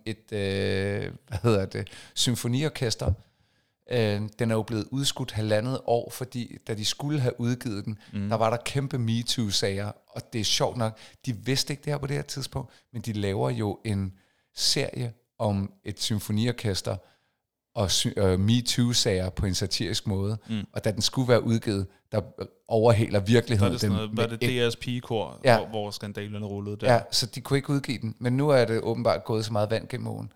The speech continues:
Speaker 1: Den er bare fucking sjov.
Speaker 2: Okay.
Speaker 1: Det vil jeg sige, den, øh, det er på min siden sidst liste.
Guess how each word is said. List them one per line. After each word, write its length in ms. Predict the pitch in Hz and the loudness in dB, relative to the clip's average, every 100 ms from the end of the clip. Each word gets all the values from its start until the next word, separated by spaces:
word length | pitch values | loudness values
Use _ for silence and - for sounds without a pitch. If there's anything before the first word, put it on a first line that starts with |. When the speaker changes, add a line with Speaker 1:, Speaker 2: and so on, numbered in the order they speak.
| _ _ | _ _
Speaker 1:
Den 80 | 110 | -14
er 40 | - | -12
bare 140 | - | -12
fucking 500 | - - 117 104 104 | -14 -10 -8 -8 -10
sjov. 280 | - - _ _ | -10 -12 _ _
Speaker 2:
Okay. 240 | 110 104 95 - _ _ _ _ _ - | -12 -10 -12 -18 _ _ _ _ _ -8
Speaker 1:
Det 100 | 208 | -2
vil 60 | 311 | 0
jeg 100 | - | 0
sige, 160 | 185 185 | -2 -4
den, 280 | 170 165 160 | -4 -2 -2
øh, 60 | |
det 160 | 147 170 | -2 0
er 100 | 196 | 4
på 100 | 180 | 4
min 140 | 160 151 | 4 2
siden 220 | 165 165 | 2 0
sidst 320 | - 165 - | 0 0 0
liste. 340 | 147 - 143 | -2 -2 -4